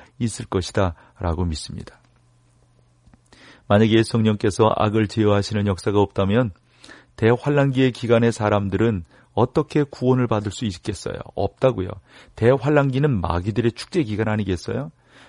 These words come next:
마귀는 그때 자기가 원하는 대로 활동하게 될 것입니다. 하나님께서 그것을 허락하시는 것에는 한 가지 이유가 있긴 있습니다. 어쨌건 엄청난 그러한, 어, 활동의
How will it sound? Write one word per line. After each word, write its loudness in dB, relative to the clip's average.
마귀는 2
그때 0
자기가 -2
원하는 2
대로 4
활동하게 -2
될 0
것입니다. -6
하나님께서 0
그것을 0
허락하시는 -4
것에는 0
한 -6
가지 -2
이유가 2
있긴 -4
있습니다. -4
어쨌건 0
엄청난 0
그러한, 6
어, 0
활동의 -4